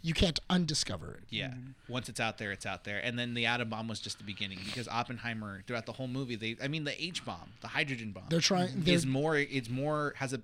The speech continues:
Speaker 2: they even mentioned it, it's a much more dangerous weapon than the
Speaker 3: Yeah.
Speaker 2: atom bomb.
Speaker 1: Yeah, 'cause they were like, "Would you have picked them for the H bomb?" And he was like, "Why would I pick them? They would, they wouldn't be good targets."
Speaker 2: Yeah.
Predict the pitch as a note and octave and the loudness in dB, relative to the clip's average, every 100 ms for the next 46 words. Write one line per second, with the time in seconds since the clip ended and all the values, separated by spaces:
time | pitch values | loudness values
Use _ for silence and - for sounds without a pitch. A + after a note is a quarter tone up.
0 | - C#3+ F#3+ G#3 F3+ D3 A2+ A#2 C3 C3 | -4 -2 -2 0 -2 -2 -4 -6 -4 -2
1 | D3 - D3+ D3+ D3 G2+ A2+ C3 B2 B2 | -2 -2 -2 -2 -2 0 -2 0 -2 -2
2 | - - - - - - - - G#2+ A#2 | -2 -6 -12 -20 -20 -20 -20 -14 -4 -2
3 | G2 F#2+ - - - B2 A2 G#2+ G#2 G2+ | -2 -12 -16 -16 -8 -4 0 0 0 -4
4 | - G#3+ F3 E3 G#3 G#3 D#3 F#3 F#3 G#3+ | 2 6 6 8 10 10 10 8 10 10
5 | F#3 G3+ F#3 - F3 E3+ D#3 - E3+ E3 | 10 8 6 8 8 8 6 6 8 8
6 | E3 D#3 - F#2+ G2+ D3 F#3+ G3+ D#3+ F3+ | 4 4 2 0 4 10 12 12 12 12
7 | G#3 G3 G#3 E3+ F#3+ D#3+ D#3+ D#3+ D3 F3 | 12 12 12 10 10 10 8 8 8 10
8 | F3+ F3 F3 E3 - D#3+ A2 - - - | 10 8 6 6 6 4 2 0 0 0
9 | G#2 | -4